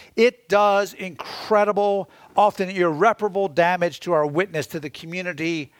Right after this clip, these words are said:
and to the world, and it brings reproach on the name of Jesus Christ. This is in part why Paul,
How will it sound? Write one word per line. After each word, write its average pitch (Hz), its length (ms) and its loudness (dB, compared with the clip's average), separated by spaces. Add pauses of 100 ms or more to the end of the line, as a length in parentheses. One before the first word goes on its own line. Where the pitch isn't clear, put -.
(300)
and 147 160 -2
to 180 140 0
the 156 100 0
world, 143 500 0 (680)
and 170 160 -2
it 151 120 -6
brings 170 300 -8
reproach - 880 -4 (300)
on 147 120 -2
the 143 100 -6
name 143 200 -2
of 127 100 -6
Jesus 117 400 -8
Christ. - 680 -10 (3250)
This 233 180 -4
is 185 100 -6
in 180 120 -4
part 214 360 2
why 156 160 2
Paul, 175 720 2